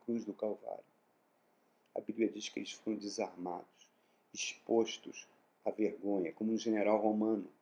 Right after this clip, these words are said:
fazia com seus inimigos, despojava-os. Cristo veio, tomou as chaves da morte da mão de Satanás,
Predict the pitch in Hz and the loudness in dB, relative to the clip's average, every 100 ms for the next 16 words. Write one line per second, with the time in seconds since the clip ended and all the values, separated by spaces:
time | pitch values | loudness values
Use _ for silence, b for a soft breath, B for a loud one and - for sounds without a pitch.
0 | _ _ _ - 92 90 - 107 104 - | _ _ _ 2 4 2 -2 2 2 0
1 | 90 98 98 101 104 95 92 - _ _ | -4 -2 -2 0 0 0 -2 -6 _ _
2 | _ _ - - - - 90 98 87 87 | _ _ -8 -6 0 2 4 6 6 4
3 | - - _ _ _ _ 123 117 - 87 | -4 -20 _ _ _ _ 0 0 -4 -10
4 | - - 104 92 82 - _ _ 123 104 | -10 2 4 4 0 -8 _ _ 2 4
5 | 107 101 - 107 95 101 - 85 90 104 | 4 2 2 4 4 4 0 0 2 2
6 | 95 - 92 90 87 87 - - 92 90 | 2 -2 -4 0 -2 -4 -10 -12 -14 -16